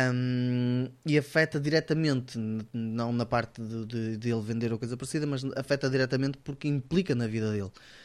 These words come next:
Hum, e como são amigos, essa parte da implicância também, tipo, opá, se ele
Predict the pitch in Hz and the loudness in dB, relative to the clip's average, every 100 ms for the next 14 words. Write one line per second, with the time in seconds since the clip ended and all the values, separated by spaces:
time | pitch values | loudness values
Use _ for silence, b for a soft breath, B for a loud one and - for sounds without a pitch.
0 | B - 127 120 117 117 120 113 _ - | B 0 2 2 2 0 -2 -4 _ -6
1 | 117 - 123 120 139 143 147 147 143 147 | -6 -2 -2 2 4 6 6 4 4 2
2 | 147 156 143 - 143 139 135 147 143 139 | 4 4 4 4 2 2 2 4 4 2
3 | 151 - 143 143 143 139 127 117 B B | 0 0 4 4 2 -2 -2 -4 B B
4 | B B - 151 107 - b b - - | B B 2 4 4 -2 b b -4 4
5 | 160 | 4